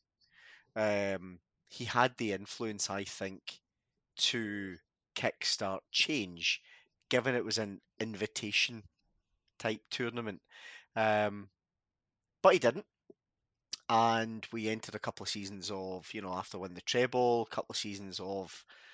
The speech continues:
uh, you know, we, we were pretty dreadful in the eye. Um, and again, Celtic were nowhere. And, you know, Motherwell are challenging us and, uh,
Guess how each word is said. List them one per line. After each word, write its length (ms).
uh, 60
you 80
know, 80
we, 140
we 180
were 100
pretty 320
dreadful 560
in 140
the 140
eye. 260
Um, 580
and 100
again, 400
Celtic 680
were 80
nowhere. 340
And, 400
you 80
know, 140
Motherwell 420
are 60
challenging 540
us 180
and, 280
uh, 140